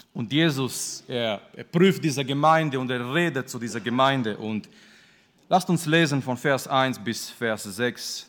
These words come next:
das ganze Abschnitt hier über diese Gemeinde. Offenbarung Kapitel drei, Vers eins. „Und dem Engel der Gemeinde in Sardes schreibe,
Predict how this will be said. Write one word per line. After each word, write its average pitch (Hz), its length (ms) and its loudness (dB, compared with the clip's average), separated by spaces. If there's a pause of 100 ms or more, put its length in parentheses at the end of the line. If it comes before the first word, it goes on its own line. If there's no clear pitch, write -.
das - 160 -20
ganze 113 320 -4
Abschnitt 110 320 -4
hier 110 300 -6 (460)
über 117 180 -8
diese 107 180 -10
Gemeinde. 107 540 -2 (640)
Offenbarung 151 400 4
Kapitel 135 340 -2
drei, 131 280 2
Vers 117 360 -8
eins. 123 360 -2
„Und 117 280 -6
dem 123 180 -2
Engel 165 340 2
der 143 80 0
Gemeinde 143 460 2
in 127 80 0
Sardes 143 600 4
schreibe, 127 560 -4